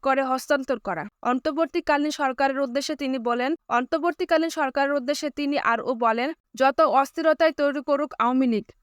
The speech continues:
তাদের কাছে অত্যাধুনিক অস্ত্র আছে, অজস্র টাকা আছে, তারা এখনও সংগঠিত হওয়ার চেষ্টা করছে। আপনাদের চোখ কান খোলা রাখতে হবে।"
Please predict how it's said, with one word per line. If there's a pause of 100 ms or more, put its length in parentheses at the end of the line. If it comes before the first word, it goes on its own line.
তাদের
কাছে
অত্যাধুনিক
অস্ত্র
আছে, (180)
অজস্র
টাকা
আছে, (160)
তারা
এখনও
সংগঠিত
হওয়ার
চেষ্টা
করছে। (680)
আপনাদের
চোখ
কান
খোলা
রাখতে
হবে।"